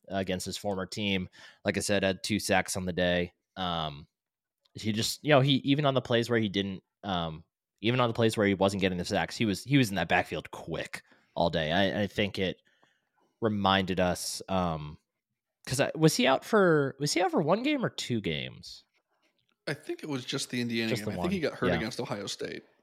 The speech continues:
Speaker 1: Yeah, it, I, and I think it was, it was noticeable when he wasn't.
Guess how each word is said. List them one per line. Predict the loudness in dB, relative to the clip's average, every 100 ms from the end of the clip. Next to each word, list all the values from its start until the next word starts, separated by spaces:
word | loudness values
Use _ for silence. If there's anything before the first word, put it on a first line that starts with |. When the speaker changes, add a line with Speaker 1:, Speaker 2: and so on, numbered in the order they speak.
| _ 2
Speaker 1:
Yeah, | 6 6 6
it, | 4 6
I, | 4
and | 4 2 0 -2
I | 0
think | 2
it | 2
was, | 2 2
it |
was | 2 4
noticeable | 6 4 2 -4 -4 -6 2
when | 6
he | 6
wasn't. | 8 8 8 4 0